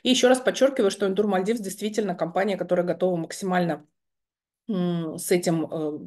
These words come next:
гибко и эффективно работать. У нас действительно семь дней в неделю работает наш резервейшн, у нас нет понятия «выходные». а, поэтому, если что, я готова всегда так вам помочь, с-, связать вас с нашими коллегами, поэтому, пожалуйста, м, а,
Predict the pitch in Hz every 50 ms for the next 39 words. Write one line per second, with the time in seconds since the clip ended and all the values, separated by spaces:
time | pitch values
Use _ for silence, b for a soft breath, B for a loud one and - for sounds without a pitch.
0 | - 175 156 190 202 208 - - 170 151 147 - - 180 170 160 139 - - -
1 | 165 - - 202 170 151 143 147 170 220 320 330 339 - 196 175 175 175 170 175
2 | - 226 220 247 208 - - 214 196 175 165 170 160 156 160 165 170 226 277 285
3 | 269 220 180 165 170 165 - 160 - 147 143 - - 160 156 160 175 185 262 302
4 | 294 - 262 208 170 165 - 196 170 170 - 165 151 139 139 135 - 151 - -
5 | 160 165 165 180 233 302 339 349 B B B B B B B B B B B B
6 | - 175 175 170 165 - 165 160 180 190 - 214 202 190 185 180 175 165 160 151
7 | 139 143 151 - 175 175 185 - _ _ _ _ - 175 165 160 - 160 147 -
8 | - 170 156 147 127 131 - 139 - 156 143 127 - - - 160 151 139 131 131
9 | - - - - 123 131 135 147 143 165 202 254 262 - - - - - - _
10 | _ _ - - 165 151 151 143 135 135 139 135 - - 147 - - 190 180 -
11 | 156 170 269 311 294 247 226 165 202 208 247 214 - 175 170 165 214 214 - -
12 | 190 B B B B B B B B _ - 170 165 160 160 160 156 156 151 147
13 | 147 143 135 131 - - 95